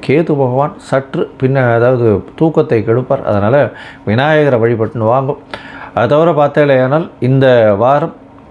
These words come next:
ச-, இது வருது, அதாவது சங்கடஹர சதுர்த்தி வருது.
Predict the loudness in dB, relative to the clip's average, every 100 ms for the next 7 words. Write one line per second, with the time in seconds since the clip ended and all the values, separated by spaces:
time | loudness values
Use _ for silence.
0 | -2 2 4 2 2 2 2 2 0 -4
1 | -4 -2 0 2 2 2 0 -4 -18 -20
2 | -20 -20 -6 -2 2 2 2 0 0 0
3 | 0 0 0 0